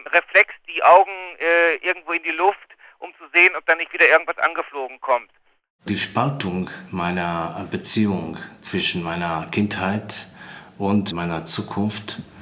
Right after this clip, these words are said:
Speaker 2: passierte in dem Moment, wo meine Mutter und mein Vater entschieden haben, dass ich und meine Schwester und meine Mutter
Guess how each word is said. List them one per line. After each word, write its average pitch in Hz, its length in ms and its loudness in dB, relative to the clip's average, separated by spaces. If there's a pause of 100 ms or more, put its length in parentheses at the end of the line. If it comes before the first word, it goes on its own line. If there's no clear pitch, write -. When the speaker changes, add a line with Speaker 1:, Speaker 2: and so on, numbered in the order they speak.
(460)
Speaker 2:
passierte 104 1040 2
in 92 120 0
dem 98 140 2
Moment, 98 520 2
wo 95 540 0
meine 85 300 -2
Mutter 98 500 -2 (140)
und 85 160 -6
mein 80 180 -6
Vater 90 320 -4
entschieden 85 440 -4
haben, 87 340 0
dass 85 200 0
ich - 240 -8
und 80 80 -4
meine 80 200 -2
Schwester 85 420 -2
und 80 100 -2
meine 76 200 -4
Mutter 85 340 -6